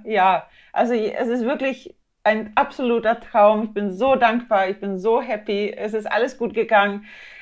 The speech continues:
Er ist gesund und, äh, das ist wirklich erleichternd. Ach, ich, ich hab keine Wör-, Wörter. Ich hab Schlafmangel ohne Ende. <laughs> Ich bin ja nicht so lange Zweifachmutter. Aber es ist Wahnsinn, Zweifachmutter, oh mein Gott.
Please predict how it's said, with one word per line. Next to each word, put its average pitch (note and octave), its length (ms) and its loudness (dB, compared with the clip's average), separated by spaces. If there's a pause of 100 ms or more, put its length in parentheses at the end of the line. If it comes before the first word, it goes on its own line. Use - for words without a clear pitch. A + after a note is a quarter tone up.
Er A#3+ 160 2
ist C4 140 -12
gesund G3+ 680 0
und, F#3+ 400 -2
äh, F#3 220 0
das G3 180 -6
ist G3 160 -8
wirklich F#3 600 -6 (120)
erleichternd. B3+ 960 4
Ach, B3 260 6
ich, G#3 220 -4
ich G#3 100 -6
hab G#3+ 160 0
keine F#3 300 -4
Wör-, D#3 260 0
Wörter. E3+ 460 0 (180)
Ich A3+ 140 -2
hab D#4+ 120 6
Schlafmangel D4+ 600 2
ohne C4+ 320 0
Ende. D4 280 2 (240)
<laughs> G4+ 160 0 (1160)
Ich A#3+ 160 -4
bin D4 140 -2
ja C#4+ 100 0
nicht A3+ 220 -2
so A#3 180 4
lange A#3 500 2
Zweifachmutter. G3 840 -2
Aber E3+ 100 -6
es D#3 80 -12
ist D#3 120 -12
Wahnsinn, F3+ 360 -6
Zweifachmutter, A3+ 1000 -6
oh F3 40 -12
mein F3 160 -12
Gott. G3+ 280 -10